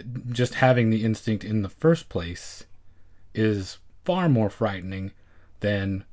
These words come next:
going through your flowchart of evil and deciding, "Okay, this is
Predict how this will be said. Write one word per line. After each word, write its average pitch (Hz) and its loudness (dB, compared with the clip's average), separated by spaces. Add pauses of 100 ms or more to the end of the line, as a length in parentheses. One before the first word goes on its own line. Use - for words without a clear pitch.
(220)
going 117 6
through 113 0
your 101 -2 (240)
flowchart 113 4
of 104 0
evil 107 2
and 101 -2
deciding, 95 -6
"Okay, 95 -4
this 113 0
is 107 -2